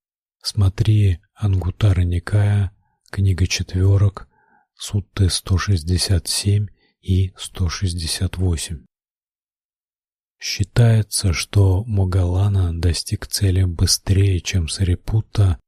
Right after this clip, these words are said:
благодаря личному руководству Будды, который давал ему многочисленные указания и воодушевлял его советом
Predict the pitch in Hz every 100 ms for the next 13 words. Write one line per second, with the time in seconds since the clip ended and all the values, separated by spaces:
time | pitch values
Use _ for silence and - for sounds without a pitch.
0 | _ _ _ 95 92 95 85 90 92 90
1 | 92 92 92 - 101 92 92 90 - 95
2 | 95 92 - - - 98 87 104 92 85
3 | 82 73 _ _ _ _ 101 - 101 90
4 | 87 90 87 98 98 80 85 85 101 113
5 | - - _ - 90 87 87 - - -
6 | - 95 90 87 82 - 92 - 85 85
7 | 95 101 92 85 73 - _ _ _ 98
8 | 95 90 85 92 90 90 - 98 85 92
9 | 95 87 82 78 87 - 98 87 90 -
10 | 82 71